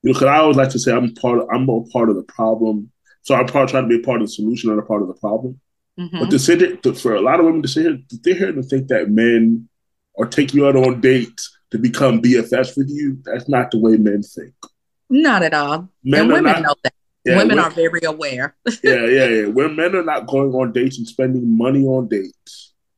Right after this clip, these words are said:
Speaker 2: Mm-hmm.
Speaker 1: to become best friends with you. That happened over time,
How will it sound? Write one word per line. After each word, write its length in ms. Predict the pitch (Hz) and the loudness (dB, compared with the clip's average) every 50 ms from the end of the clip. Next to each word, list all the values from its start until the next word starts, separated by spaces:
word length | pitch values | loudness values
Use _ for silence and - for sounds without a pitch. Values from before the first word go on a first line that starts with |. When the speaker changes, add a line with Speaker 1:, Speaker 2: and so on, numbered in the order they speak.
| _ _ _ _ _ _ - | _ _ _ _ _ _ -14
Speaker 2:
Mm-hmm. 220 | 175 165 185 185 185 | -12 -10 -10 -10 -8
Speaker 1:
to 480 | - - 135 127 123 120 113 101 - - _ _ _ _ _ _ _ _ _ | -2 2 2 4 4 4 2 0 -2 -8 _ _ _ _ _ _ _ _ _
become 560 | 113 117 117 - - - 135 131 127 123 117 113 | -6 -6 -6 -4 -2 0 0 2 0 0 -2 0
best 320 | 127 123 117 - - - | -2 -2 -2 -4 -10 -10
friends 360 | - - 110 107 104 104 - | -6 -4 -2 -2 -2 -2 -4
with 200 | 98 98 - - - | -8 -10 -10 -12 -16
you. 240 | - - - - - _ _ _ _ _ _ _ _ _ _ _ _ _ _ _ _ 117 | -20 -20 -20 -20 -20 _ _ _ _ _ _ _ _ _ _ _ _ _ _ _ _ -2
That 100 | 120 123 | 0 2
happened 380 | 135 135 135 135 131 127 117 120 | 2 2 2 2 2 2 2 2
over 220 | 113 110 110 107 | 2 2 0 0
time, 480 | - - 127 127 120 110 107 104 101 | -2 -2 -2 -2 0 -2 -2 -4 -6